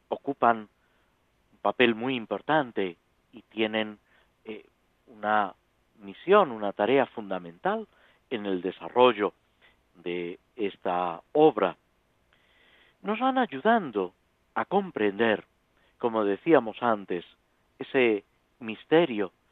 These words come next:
de la lucha entre el bien y el mal, de la libertad con la que cada uno de nosotros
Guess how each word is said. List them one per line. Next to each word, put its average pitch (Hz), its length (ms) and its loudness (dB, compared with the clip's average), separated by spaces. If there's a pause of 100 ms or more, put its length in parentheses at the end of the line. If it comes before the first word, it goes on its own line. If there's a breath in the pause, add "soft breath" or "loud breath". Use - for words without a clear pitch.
(220)
de 123 140 6
la 107 100 6
lucha 180 360 -2
entre 147 240 0
el 104 60 0
bien 180 280 2
y 165 60 0
el 104 140 -2
mal, 113 300 -2 (380 soft breath)
de 151 140 10
la 131 140 12
libertad 135 680 6 (1120)
con 117 140 0
la 117 80 6
que 123 160 2
cada 98 260 4
uno 185 260 4
de 175 120 -4
nosotros 165 540 -2